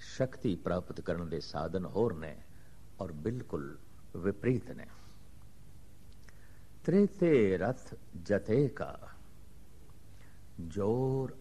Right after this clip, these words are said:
ਅਗੇ ਰਥਵਾ। ਤੋ ਫਿਰ ਤਾਕਤ ਤੇ ਤਾਂ ਹੀ ਹੋ ਸਕਦੀ ਹੈ ਸਰੀਰ ਦੇ 'ਚ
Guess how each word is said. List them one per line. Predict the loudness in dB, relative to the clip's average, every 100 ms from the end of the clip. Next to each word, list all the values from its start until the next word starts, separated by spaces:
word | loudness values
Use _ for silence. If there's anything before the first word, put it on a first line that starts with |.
| -2
ਅਗੇ | 2 4 6
ਰਥਵਾ। | 4 0 -6 -10 -10 -12 -12 -12 -12 -12 -12 -12 -12 -12 -12 -12 -12 -12 -12 -12 -12 -12 -12 -12 -12 -12 -12 -12 -12 -12 -12 -12 -12 -12 -10 -4
ਤੋ | -4 0
ਫਿਰ | 0 0 2
ਤਾਕਤ | 2 4 0 -4 2
ਤੇ | 2
ਤਾਂ | 4 2 4
ਹੀ | 4
ਹੋ | 2
ਸਕਦੀ | 0 -4 -4 -4 -6
ਹੈ | -8 -12 -12 -10
ਸਰੀਰ | 0 4 8 8 8
ਦੇ | 4 0
'ਚ | -6